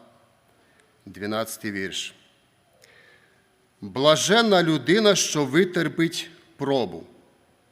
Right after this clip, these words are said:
бо, бувши випробувана, дістане вінця життя, якого Господь обіцяв тим,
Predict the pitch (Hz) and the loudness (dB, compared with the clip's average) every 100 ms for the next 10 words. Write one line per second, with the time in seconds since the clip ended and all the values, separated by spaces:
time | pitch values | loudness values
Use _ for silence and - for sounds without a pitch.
0 | _ _ _ _ _ _ 95 95 147 190 | _ _ _ _ _ _ -8 -4 2 4
1 | 190 - - 101 90 180 254 185 120 107 | 4 2 -6 -8 0 0 0 -2 -2 -4
2 | 95 85 - _ _ _ _ _ _ _ | -4 -6 -10 _ _ _ _ _ _ _
3 | _ 87 101 95 - 135 156 147 139 - | _ -14 -12 -10 -4 0 2 0 -6 -12
4 | - _ _ _ 98 90 87 - 104 101 | -20 _ _ _ -12 -10 -10 -4 -2 -4
5 | 101 - _ _ _ 98 87 113 - 90 | -6 -20 _ _ _ -12 -10 -8 -6 -8
6 | - - _ _ _ 98 95 98 85 90 | -8 -18 _ _ _ -16 -12 -12 -12 -14
7 | - 160 175 - 101 98 - 92 87 - | -14 -12 -12 -14 -18 -18 -12 -12 -10 -6
8 | 160 | -6